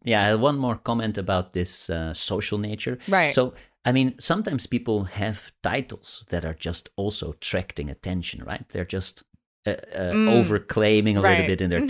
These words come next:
Speaker 1: title or making a
Speaker 2: Yeah.
Speaker 1: provocative statement. It has the
Speaker 2: Right.
Speaker 1: same role of getting people
Speaker 2: Ah.
Speaker 1: to pay attention and to engage.
Speaker 2: Yeah.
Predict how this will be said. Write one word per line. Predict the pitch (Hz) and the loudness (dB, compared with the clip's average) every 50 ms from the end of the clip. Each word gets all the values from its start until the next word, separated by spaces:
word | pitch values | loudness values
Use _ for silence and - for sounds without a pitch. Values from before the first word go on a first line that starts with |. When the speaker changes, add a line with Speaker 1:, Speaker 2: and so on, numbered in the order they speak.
| - 101 | 4 4
Speaker 1:
title | 101 92 92 87 | 4 2 2 0
or | 87 90 | 0 2
making | 98 101 95 - 98 | 0 0 2 2 2
a | 98 | 0
Speaker 2:
Yeah. | 92 - - - 104 98 | 0 4 4 6 6 6
Speaker 1:
provocative | 92 101 104 - 101 - - 87 - | 4 2 0 -2 -6 -8 -6 -6 -6
statement. | - - 101 117 - - 80 78 - - | -4 -4 -4 -4 -4 -8 -10 -10 -10 -6
It | - 104 | -4 0
has | 101 104 196 185 | 2 4 4 4
the | 175 | 4
Speaker 2:
Right. | - | 2
Speaker 1:
same | - - - - 143 147 143 120 101 | 0 -2 -2 -2 -2 0 0 2 2
role | 101 101 110 110 101 90 87 | 4 4 6 6 4 4 0
of | 87 - | -4 -2
getting | - 98 - 98 90 87 | -4 -4 -2 -2 -4 -4
people | - - - - | -4 -4 -2 -2
Speaker 2:
Ah. | 160 160 151 143 143 135 131 - - - | 0 0 0 -2 -4 -4 -6 -6 -8 -8
Speaker 1:
to | - | -4
pay | - - 85 80 | -2 0 0 0
attention | 82 - - 117 104 101 98 92 - - 90 92 | -2 -4 -4 -4 -2 -2 -2 -4 -2 -2 -2 -2
and | 87 85 - | -2 -2 -4
to | 87 | -4
engage. | 80 80 80 78 - 76 71 - 139 - - - - | -4 -4 -4 -4 -4 -6 -6 -6 -6 -8 -8 -8 -8
Speaker 2:
Yeah. | 180 170 156 139 143 | -6 -6 -6 -6 -8